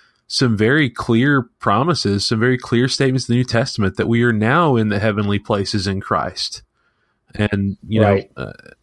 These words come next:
Speaker 1: statements like that, that make it clear that this is an existence that we have right now.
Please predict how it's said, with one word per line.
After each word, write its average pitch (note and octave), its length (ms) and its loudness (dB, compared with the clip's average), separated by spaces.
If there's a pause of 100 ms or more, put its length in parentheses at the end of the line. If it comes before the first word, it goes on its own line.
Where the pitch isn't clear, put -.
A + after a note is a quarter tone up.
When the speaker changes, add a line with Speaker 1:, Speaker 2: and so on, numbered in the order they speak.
Speaker 1:
statements D3 480 0
like A2+ 200 0
that, A#2 320 2
that G#2 80 0
make A2 220 0
it G2+ 60 -4
clear A#2 320 2
that G2+ 260 -2
this C3 280 0
is B2+ 160 0
an A#2 100 0
existence G#2 600 -2
that G#2 100 -4
we G#2+ 140 0
have G#2 300 -2
right F2 240 -2
now. G2 380 0